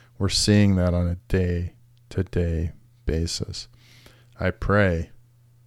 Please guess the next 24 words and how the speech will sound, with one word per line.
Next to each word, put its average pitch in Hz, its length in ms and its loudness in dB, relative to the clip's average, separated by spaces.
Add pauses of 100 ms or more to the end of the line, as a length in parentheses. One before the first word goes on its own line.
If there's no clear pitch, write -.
(280)
for 92 260 -2
the 90 160 0
insights 90 640 -2
and 87 120 -6
the 85 60 -6
wisdom 87 640 -2 (120)
on 82 120 -6
how 85 320 -4
to 82 380 -8 (800)
make 90 260 -4
them 85 140 -6
fail. 82 420 -6 (1500)
You 123 120 8
will 143 100 10
make 143 200 8
them 147 140 2
turn 147 240 4
their 160 140 6
backs 90 600 0 (320)
when 104 120 -2
you 98 120 0
aim 95 360 0
at 87 160 -4
them 82 360 -8